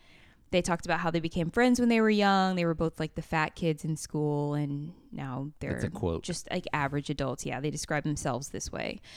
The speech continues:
Speaker 1: Um, but that was, like, one of the things that they bonded over was not really fitting in and having problems at home, um, having dysfunctional households. And it just, just became very obvious, like, okay, yeah,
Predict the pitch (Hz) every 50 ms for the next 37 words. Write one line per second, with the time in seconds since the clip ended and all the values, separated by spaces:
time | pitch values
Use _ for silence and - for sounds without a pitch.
0 | - - - - - - 175 165 147 147 151 175 - 170 151 147 - 160 143 151
1 | - 165 156 160 151 143 151 - 147 151 156 143 - - - 147 143 - 143 131
2 | 131 139 139 131 131 135 135 120 113 143 143 - - _ _ _ - - - -
3 | 147 147 135 - - - 147 139 143 143 - - 160 - 156 202 226 226 220 208
4 | 202 202 202 202 - - 170 165 160 160 156 147 151 151 151 - 156 151 147 151
5 | 151 - 139 135 143 147 131 - - - 170 - - - - - - - - -
6 | - - - - 170 151 - 107 110 - - - - - _ _ _ _ _ _
7 | 147 160 151 139 147 143 147 - 165 160 - - 160 151 147 - - - 143 143
8 | 139 147 151 - - 139 143 139 - - 170 76 71 - - - - - - -
9 | - - - - - _ _ _ _ - - 226 220 220 208 208 202 190 - _
10 | - - - - 220 233 185 262 285 - - 214 226 277 269 - - 294 262 -
11 | 330 302 - 359 330 302 269 254 254 233 202 214 214 208 190 165 - 202 185 -
12 | - 196 196 - - 226 208 190 196 180 165 156